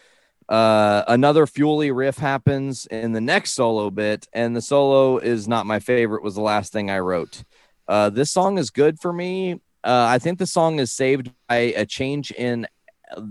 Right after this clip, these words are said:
one spot in the song. So the whole song has this very, like, standard kind of thing, the verse chorus thing. But then all of a sudden, after the Father Please Come Home thing, which is its own little sub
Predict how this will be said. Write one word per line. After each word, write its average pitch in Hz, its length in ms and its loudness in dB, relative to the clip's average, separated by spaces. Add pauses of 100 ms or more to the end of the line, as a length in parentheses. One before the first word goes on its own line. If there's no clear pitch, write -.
(180)
one 107 380 0
spot - 300 0
in - 40 -10
the 98 60 -8
song. 90 260 -4 (300)
So 156 100 -6
the 139 60 6
whole 202 160 4
song 175 260 2
has 151 180 -2
this 135 100 -8
very, 139 340 0
like, 120 360 2 (360)
standard 143 540 0
kind 127 180 -2
of 113 60 -6
thing, 123 300 0
the 113 60 2
verse 117 280 -2
chorus 113 400 2
thing. 95 340 -4
But 98 140 -10
then 123 320 0 (100)
all 143 220 2
of 214 40 -2
a 220 80 2
sudden, 160 360 2
after 127 320 -2
the 127 100 -2
Father 127 400 0 (180)
Please 135 220 -2
Come 104 180 -4
Home 170 280 0
thing, 110 240 -6
which 101 200 -6
is 95 120 -12
its 98 160 -12
own 101 240 -4
little 95 440 -2 (180)
sub 104 540 -2